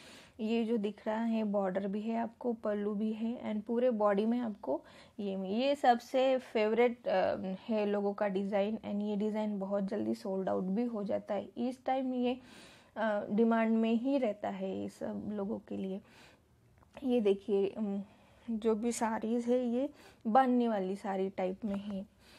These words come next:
अगर आपको कोई भी साड़ी अच्छी लगती है, purchase करना चाहते हैं, तो दिए गए WhatsApp number पर आप message कीजिए साड़ी के पिक के साथ। आपको मेरा कलेक्शन कैसे लग रहा है, आप like कर दीजिए, चैनल को subscribe कर दीजिए and comment कर दीजिए आपको मेरा कलेक्शन कैसे लगा।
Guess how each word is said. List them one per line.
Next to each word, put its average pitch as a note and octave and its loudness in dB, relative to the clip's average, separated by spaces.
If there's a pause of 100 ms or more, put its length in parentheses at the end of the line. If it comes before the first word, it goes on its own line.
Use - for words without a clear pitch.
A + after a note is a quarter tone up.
(600)
अगर D#4 6
आपको D4+ 2
कोई C#4 0
भी B3 -2
साड़ी B3 2
अच्छी A#3+ -2
लगती A#3 -4
है, A#3+ 0
purchase G#3 -6
करना G#3 -2
चाहते G3 -6
हैं, A#3 0
तो A#3+ 0
दिए A#3 0
गए C4+ 4
WhatsApp B3 -2
number A#3+ -2
पर A#3+ -4
आप A3+ -2
message G3+ -6
कीजिए A3 -6
साड़ी G3 -8
के A#3 -4
पिक A3 -10 (100)
के A#3+ -4
साथ। F#3+ -10 (1200)
आपको B3+ 4
मेरा C#4 0
कलेक्शन B3 0
कैसे G#3+ -4
लग G#3 -4
रहा A3 -2
है, B3 0
आप G#3 -2 (640)
like G#3 -2
कर A3 -2
दीजिए, A3 0 (460)
चैनल C4+ 0
को C#4 2
subscribe A#3+ -2
कर A3 -2
दीजिए A3 -2
and A3 -4
comment A3 0
कर G3+ 0
दीजिए G#3 -4
आपको G3+ -4
मेरा F#3+ -4
कलेक्शन G3 -8
कैसे A3 -8
लगा। F#3 -6